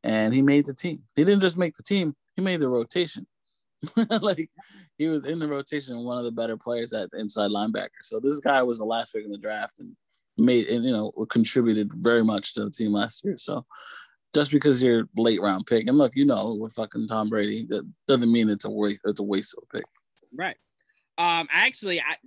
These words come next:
Speaker 2: to, to me, it's starting to kind of feel like in football and basketball, the later the better. Um,
Speaker 1: More
Speaker 2: you know,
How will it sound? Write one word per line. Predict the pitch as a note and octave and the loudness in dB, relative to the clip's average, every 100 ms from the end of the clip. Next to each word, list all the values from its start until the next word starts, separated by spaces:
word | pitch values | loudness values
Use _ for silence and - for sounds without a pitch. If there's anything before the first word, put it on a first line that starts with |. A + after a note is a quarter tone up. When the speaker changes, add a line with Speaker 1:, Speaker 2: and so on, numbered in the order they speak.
| - | -10
Speaker 2:
to, | G3+ D#3 - | -8 -8 -8
to | F3+ | -6
me, | F3 C4 | -2 -2
it's | A3+ - | -4 -4
starting | G3+ F#3+ | -6 -6
to | F3+ | -6
kind | F3+ F3+ | -6 -6
of | E3+ | -6
feel | - F3 | -8 -6
like | E3+ E3 | -6 -6
in | D#3+ | -8
football | - F3+ E3 | -10 -10 -8
and | D#3 | -6
basketball, | D3 F3+ A#3 E3+ C#3+ C#3 | -4 -6 -8 -10 -8 -8
the | C3 | -10
later | B2 C#3+ F3 D3 | -4 -2 -2 -4
the | B2 | -8
better. | B2+ G#3 B3 - _ _ _ _ _ _ _ _ - | -8 -8 -8 -14 _ _ _ _ _ _ _ _ -6
Um, | D3+ D3+ C#3+ C#3 C3+ C3 B2 A#2+ G#2 | -2 -2 -2 -4 -6 -8 -10 -12 -12
Speaker 1:
More | D3+ | -8
Speaker 2:
you | |
know, | E3 | -6